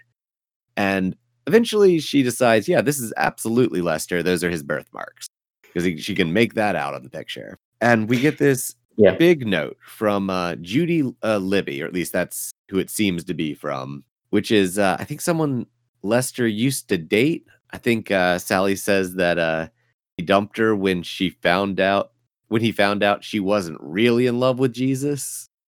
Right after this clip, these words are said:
Speaker 1: Like
Speaker 2: A-, again, the, the, the religious overtones here was, were so <laughs> uncomfortable for me.
Speaker 1: Yeah.
Speaker 2: Um, it was, it ca-, it came strong, and I was like, "Oh my God, I feel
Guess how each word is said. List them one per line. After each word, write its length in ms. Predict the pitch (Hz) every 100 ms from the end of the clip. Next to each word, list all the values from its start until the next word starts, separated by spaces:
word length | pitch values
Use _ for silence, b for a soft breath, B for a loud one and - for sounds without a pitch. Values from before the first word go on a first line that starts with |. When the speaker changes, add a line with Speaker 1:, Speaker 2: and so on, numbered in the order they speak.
| _ _ -
Speaker 1:
Like 160 | - - - B B _ _ _
Speaker 2:
A-, 300 | 196 165 175
again, 440 | 151 131 160 151 131
the, 100 | 139
the, 400 | 143 143 151 147
the 120 | 147
religious 560 | 135 147 147 170 170 160
overtones 680 | 151 135 131 131 113 107 -
here 220 | 113 101
was, 400 | 107 110 - -
were 80 | -
so 260 | - - 139
<laughs> 60 |
uncomfortable 560 | - 127 120 - 104 120
for 320 | - - -
me. 460 | 151 117 101 113 - - _ _ -
Speaker 1:
Yeah. 340 | 110 107 107 113
Speaker 2:
Um, 400 | 110 110 101 98 -
it 140 | 139 156
was, 280 | 156 131 147
it 280 | 156 151
ca-, 180 | 165 151
it 240 | 156 170 170
came 340 | 170 160 131
strong, 1080 | 123 - - 120 113 110 110 110 92 90 - -
and 100 | 120
I 80 | 120
was 140 | 107
like, 180 | 95 -
"Oh 140 | 120 117
my 120 | 87 -
God, 300 | 95 98 -
I 440 | - _ _ _ _
feel 340 | - 110 92